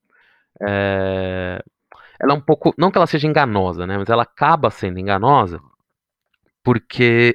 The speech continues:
<clears throat> é como se todo mundo tivesse feito essa aposta hoje. Na verdade, sessenta e tantos por cento dos fundos de hedge norte-americanos já estão apostando na queda das bolsas norte-americanas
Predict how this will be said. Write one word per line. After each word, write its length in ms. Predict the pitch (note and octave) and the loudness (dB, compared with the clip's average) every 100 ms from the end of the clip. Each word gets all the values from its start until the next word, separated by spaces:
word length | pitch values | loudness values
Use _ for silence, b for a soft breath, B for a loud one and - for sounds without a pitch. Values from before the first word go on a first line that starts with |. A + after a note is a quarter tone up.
| - | 0
<clears throat> 1500 | - G3+ C#3 A2 F2+ - _ _ _ _ _ _ _ _ - | 0 2 2 -2 -8 -18 _ _ _ _ _ _ _ _ -10
é 60 | - | -4
como 240 | C#3 D3+ | -2 -2
se 120 | - | -2
todo 220 | D3+ E3 | 0 2
mundo 160 | D#3 D3+ | 2 -2
tivesse 280 | D3 D3 - | -2 -4 -2
feito 160 | C#3+ | -6
essa 120 | C#3 C#3+ | -4 -4
aposta 340 | C3+ - E3 | -4 -2 2
hoje. 300 | D3+ D3 G2+ | 4 2 0
Na 80 | G2 | -4
verdade, 400 | G#2 A#2 C3+ D3 - | 0 0 0 -4 -8
sessenta 520 | D3+ - D#3+ G3 G3+ | -6 -4 -4 -2 -4
e 40 | |
tantos 260 | C#3+ C#3 C3+ | -2 -4 -4
por 140 | C3 | -8
cento 200 | - A#2 | -6 -6
dos 100 | A2+ | -6
fundos 240 | - A#2 G#2+ | -8 -10 -6
de 100 | A2 | -4
hedge 360 | G#2+ C3+ A#2 | 0 -2 0
norte-americanos 720 | G#2 G2 G#2+ G2+ - A2+ C3 | -2 -4 -4 -8 -6 -4 0
já 60 | C#3 | 0
estão 260 | C3 D#3 F3+ | -2 0 2
apostando 480 | E3 B2+ - A2+ A#2 | 2 -2 -2 -2 -2
na 100 | G#2+ | -2
queda 300 | - G#2+ G#2 | -2 0 -2
das 100 | G2 | -4
bolsas 240 | G#2 - | -6 -6
norte-americanas 800 | G#2 - G#2+ A2 - A2 A#2+ | -6 -6 -8 -6 -4 -2 -2